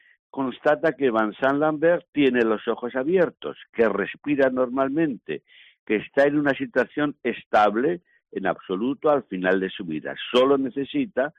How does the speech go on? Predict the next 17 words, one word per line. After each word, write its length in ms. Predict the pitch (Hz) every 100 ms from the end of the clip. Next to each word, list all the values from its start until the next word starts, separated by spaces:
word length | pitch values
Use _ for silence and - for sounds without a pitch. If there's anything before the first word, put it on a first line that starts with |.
| _ _ _ -
que 120 | 95
se 140 | -
le 120 | 80 73
suministren 800 | 85 78 90 104 - 95 85
agua 220 | 95 95 104
y 80 |
alimentos 500 | 117 131 127 123 139 131
por 180 | 104 80
vías 240 | 90 90
naturales, 600 | 98 - 135 131 131 135 -
es 160 | 117
decir, 400 | 104 110 - 120 - _ _ _ -
por 180 | 95 85
sonda 380 | 98 95 92
nasal 420 | 95 104 - 90 90
o 120 | 73
gástrica. 640 | 67 65 - 58 - -